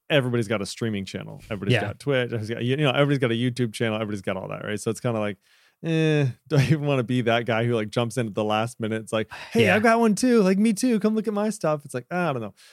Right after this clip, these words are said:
Speaker 1: Like, so maybe I just do a TikTok or something, you know? I don't know. I have no idea.
Speaker 2: And,
Speaker 1: Right?
Speaker 2: and
Speaker 1: I
Speaker 2: this
Speaker 1: mean, but
Speaker 2: is
Speaker 1: seriously, that's what
Speaker 2: yeah.
Speaker 1: it is. Like, it's like
Speaker 2: Uh,
Speaker 1: you, you go to the spot where nobody's there yet, like, and be
Speaker 2: Yeah.
Speaker 1: that guy, be the first
Speaker 2: Yeah.
Speaker 1: one.
Speaker 2: But this is the thing everyone's doing, and especially now that more of us are working remotely, it's easier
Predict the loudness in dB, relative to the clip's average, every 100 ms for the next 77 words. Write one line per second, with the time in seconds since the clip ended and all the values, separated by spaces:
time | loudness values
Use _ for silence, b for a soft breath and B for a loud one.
0 | b -4 -2 0 0 2 2 0 -2 -2
1 | -2 -4 -2 -4 -6 -12 -8 -6 -6 -6
2 | -4 -4 -6 -6 -6 -6 -8 -10 -8 -6
3 | -6 -8 -10 -8 -10 b b 2 4 4
4 | 4 4 4 6 4 4 2 2 2 4
5 | 4 4 2 2 2 0 -2 -2 2 0
6 | 0 -4 -4 0 2 2 2 2 0 2
7 | 2 2 2 0 0 0 0 -2 -4 -2
8 | -2 2 4 4 2 -2 -2 -2 -4 -2
9 | 0 0 0 -2 -8 _ _ _ _ _
10 | 0 2 0 -2 -2 -2 0 0 0 0
11 | 0 -2 -2 -4 -2 -2 -2 -2 0 0
12 | 0 -2 0 2 2 0 -2 -2 0 -2
13 | -4 -4 -4 -4 -2 -4 -4 -2 -2 -2
14 | -4